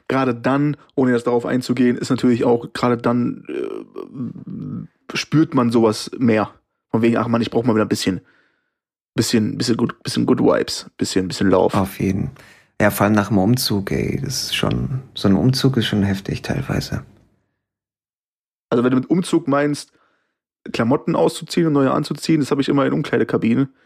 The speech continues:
Speaker 2: So
Speaker 1: Boah, ich
Speaker 2: sieht's
Speaker 1: bin
Speaker 2: aus.
Speaker 1: so am Schwitzen, Alter. <laughs> Klar, weil, klar, weil ich fett bin, logisch. Aber, äh, aber grundsätzlich, ähm, ist das schon anstrengend. Und dann so ein Umzug mit Möbeln,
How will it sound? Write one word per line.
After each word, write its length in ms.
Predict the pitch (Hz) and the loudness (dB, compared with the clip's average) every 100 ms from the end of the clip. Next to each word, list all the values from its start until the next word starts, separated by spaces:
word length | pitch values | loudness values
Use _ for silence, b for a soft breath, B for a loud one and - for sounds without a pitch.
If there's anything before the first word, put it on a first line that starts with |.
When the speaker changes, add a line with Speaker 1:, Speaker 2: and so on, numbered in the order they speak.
| b b | b b
Speaker 2:
So 120 | 98 | -6
Speaker 1:
Boah, 180 | - - | 0 0
ich 80 | |
Speaker 2:
sieht's 20 | - | 2
Speaker 1:
bin 80 | 120 | 0
Speaker 2:
aus. 60 | |
Speaker 1:
so 160 | 117 147 | 2 2
am 80 | 131 | 2
Schwitzen, 580 | - 127 139 - - 110 | -2 0 -2 -2 -4 0
Alter. 420 | 95 95 135 123 | 0 0 0 -4
<laughs> 60 | - - - 311 403 403 320 - 262 - _ _ 294 - - 269 - - B B B _ - | -6 -8 -2 -2 0 -2 -2 -2 -6 -8 _ _ -4 -4 -8 -12 -14 -20 B B B _ -2
Klar, 280 | 135 123 123 | 0 2 2
weil, 200 | 131 131 | 2 0
klar, 360 | - 127 - | 0 -2 0
weil 80 | 117 | 2
ich 120 | 110 - | 0 0
fett 180 | 151 | -2
bin, 260 | - 185 196 | 0 -2 0
logisch. 500 | 120 143 143 147 - - B B B | 2 2 4 2 -2 -16 B B B
Aber, 500 | 123 123 120 117 - | 0 2 2 2 2
äh, 400 | 120 117 - - | 2 2 0 -2
aber 240 | 120 117 | 0 0
grundsätzlich, 760 | 117 127 117 127 - 160 151 - | 0 0 0 0 0 0 0 0
ähm, 380 | 135 135 131 127 B B B B - | 2 2 2 -2 B B B B -4
ist 120 | - | -2
das 80 | 220 | 0
schon 100 | 151 | 0
anstrengend. 480 | 151 - - - - _ _ - | -2 -2 -6 -8 -16 _ _ -4
Und 100 | 127 | 0
dann 120 | 131 | 2
so 80 | 120 | 2
ein 40 | |
Umzug 360 | 127 170 170 160 | 0 -2 0 0
mit 120 | 127 | 2
Möbeln, 560 | 123 131 190 208 226 | 4 4 4 4 2